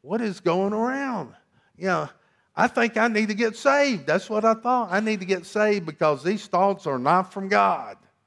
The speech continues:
What is going on here?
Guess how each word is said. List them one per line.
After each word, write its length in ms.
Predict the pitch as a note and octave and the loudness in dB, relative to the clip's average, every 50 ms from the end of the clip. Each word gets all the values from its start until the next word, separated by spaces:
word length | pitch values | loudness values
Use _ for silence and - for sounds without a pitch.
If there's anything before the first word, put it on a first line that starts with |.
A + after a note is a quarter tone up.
| _ _ _ _ _ _ _ _ _ _ _ | _ _ _ _ _ _ _ _ _ _ _
What 240 | - D#3 E3+ D#3 C#3+ | -14 -12 -10 -10 -10
is 180 | C3 C3 C3 | -10 -12 -14
going 460 | B2+ _ D#3+ E3+ F#3 G3 G#3 G#3 G3 | -16 _ -10 -6 -2 -2 0 0 0
on 420 | G3+ G3 G3 G3+ G#3+ A3 G#3+ G#3 G3+ | -2 -2 0 0 0 0 0 0 0
here? 420 | G#3+ G#3+ G#3+ G3+ - - - - | 0 0 0 -2 -4 -6 -10 -14